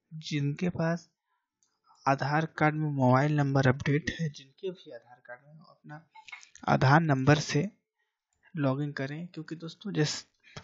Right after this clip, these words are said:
आप आधार कार्ड से login करेंगे तो आपको कम form फिलअप करना पड़ेगा। और अगर आप mobile number से करना चाहते हो तो mobile number पे click करें और उसके बाद दोस्तों अपना mobile number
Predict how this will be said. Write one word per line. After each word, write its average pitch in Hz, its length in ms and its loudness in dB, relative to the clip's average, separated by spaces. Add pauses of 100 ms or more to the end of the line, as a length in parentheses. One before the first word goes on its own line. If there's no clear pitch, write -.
(100)
आप - 120 4
आधार 135 300 4
कार्ड 147 200 -6
से - 140 -6
login 139 340 0
करेंगे 135 400 -6 (540)
तो 139 60 -2
आपको 131 240 -6 (140)
कम 147 260 4
form 139 240 -8
फिलअप 143 300 -6
करना 123 240 -2
पड़ेगा। - 1040 -10
और 139 100 -6
अगर 143 200 -6
आप 151 160 -4
mobile 135 380 0
number 156 260 -2
से 208 260 -10 (540)
करना 135 220 2
चाहते 135 280 4
हो - 20 2
तो - 100 -6
mobile 135 320 -2
number 139 220 -2
पे 131 180 -8
click 139 380 -12
करें 185 180 -8 (640)
और 135 200 -8
उसके 143 260 -10
बाद 151 120 -8
दोस्तों 175 480 -12 (760)
अपना 143 340 -2
mobile 135 480 4
number 143 360 -4